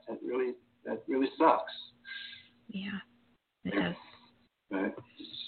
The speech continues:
Speaker 1: that, it stinks. I'm really sorry you endured. I'm, I'm sure that he was quite, uh, it was sort of a gift that you were able to, you know, help over the last year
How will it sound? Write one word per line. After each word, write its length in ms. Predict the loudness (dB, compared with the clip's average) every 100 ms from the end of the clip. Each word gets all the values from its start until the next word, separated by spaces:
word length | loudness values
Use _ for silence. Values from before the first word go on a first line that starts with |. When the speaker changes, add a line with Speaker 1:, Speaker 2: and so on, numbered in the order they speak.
| -12 -14 -8
Speaker 1:
that, 120 | -6 -6 -12 _ _ _ _ _ _ _ _ -8
it 180 | -4 -4 0
stinks. 300 | 4 4 4 -2 -8 -14 -20 _ -4
I'm 100 | 0
really 200 | 2 2
sorry 220 | 4 6 4 0 -18 -20 _ _ -6
you 60 |
endured. 360 | 2 4 4 4
I'm, 220 | 0 0 -2 -4
I'm 140 | -2 2
sure 160 | 4 6
that 220 | 4 0 -2 -6
he 100 | -2
was 140 | -2 2
quite, 220 | 6 6 4 -8 -20 _ -20 _ _ _ _ _ _ _ _ 6
uh, 260 | 10 12 12
it 180 | 8 6
was 220 | 6 4 0 -6 0
sort 120 | 4
of 40 |
a 40 | 4
gift 280 | 6 4 6
that 60 |
you 100 | 6
were 120 | 8
able 140 | 6 4
to, 300 | 2 2 2 -4 -8
you 120 | -4
know, 120 | -2
help 260 | -2 0 0
over 180 | 2
the 80 | 4
last 340 | 6 6 4 6
year 320 | 8 8